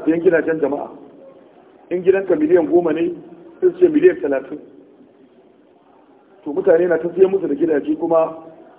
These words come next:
sun zo sun ɗan yi tasiri a wannan, wannan gari. To kuma wai suna zuwa masallatai suna yin wa'azi. Daga cikin wa'azinsu, ku daina ɗaura, ku daina yadda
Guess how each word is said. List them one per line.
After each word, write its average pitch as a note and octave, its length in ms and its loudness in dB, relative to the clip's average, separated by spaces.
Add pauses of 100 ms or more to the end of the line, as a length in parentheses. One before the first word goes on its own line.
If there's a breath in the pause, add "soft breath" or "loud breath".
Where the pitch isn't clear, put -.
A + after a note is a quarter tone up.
(120)
sun E3 160 -8
zo F3 160 4
sun F3 120 0
ɗan F3 140 2
yi F3+ 100 2
tasiri F3+ 560 -4 (800)
a C#3+ 100 -6
wannan, D3 400 -6
wannan C#3+ 280 -2
gari. C3 260 0 (1700)
To D3 100 -4
kuma F3+ 480 2 (320)
wai E3 200 2
suna F3 240 2
zuwa D#3+ 200 0
masallatai D3 600 -4
suna F3+ 180 -2
yin D#3 140 -4
wa'azi. - 400 -6 (1300)
Daga C#3 120 -2
cikin F3+ 200 0
wa'azinsu, E3 600 -2 (1000)
ku C#3 120 -4
daina F3+ 420 6
ɗaura, E3+ 420 0 (160)
ku D3 80 -6
daina F3 220 2
yadda E3 400 -2